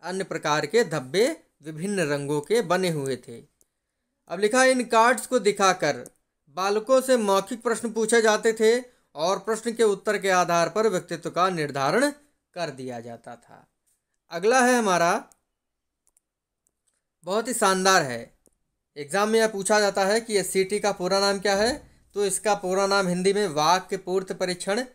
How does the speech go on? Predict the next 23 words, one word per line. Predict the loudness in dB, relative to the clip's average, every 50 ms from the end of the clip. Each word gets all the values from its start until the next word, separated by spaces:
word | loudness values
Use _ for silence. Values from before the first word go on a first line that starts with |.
| _ _ _ _ _ -6
या | -2 0 0 0 -2
सेंटेंस | -2 -2 -2 -2 -4 -6 -6 -6 -4 -4 -4 -6 -6
कंप्लीशन | -4 -6 -6 -6 -8 -12 -8 -4 -4 -4 -4 -6 -10 _ -8
टेस्ट | -8 -8 -8 -12 -14
होता | -16 -16 -16 -20
है। | -20 -20 -20 -20 -20 _ _ _ _ _ _ _ _ _ _
ठीक | -10 -6
है, | -4 -2 -2 -2 -4 -6 _ _ _ _ _ -6
और | -2 0 2 2 2 0 -4 -4 -2
वाक्य | 2 2 2 2 2 0 -2
पूर्ति | -2 0 -2 -2 -2 -4
परीक्षण | -4 -2 0 0 0 0 0 0
यानी | 2 2 2 2 2 2 0 0 -2 -4 -8 _ _ _
एससीटी | -14 -12 -6 -2 -2 -2 0 -2 -2
किसने | -2 -4 -6 -2 -2 -2 0
दिया | 2 2 2 4
है? | 4 2 0 0
पाइन | -2 _ -2 -2 0 0 -2 -2
व | 0 2 4 4 4 4 2 -2 -4 -12 _ _ _ _ _ _ -10
टेंडलर | -10 -6 -2 0 0 2 2 0
ने | 0 0 0 0 0 -2 -4 -8 _ _ _ -20
दिया | -20 -16 -12 -10 -8 -8 -8
है। | -10 -14 -18 -20 -20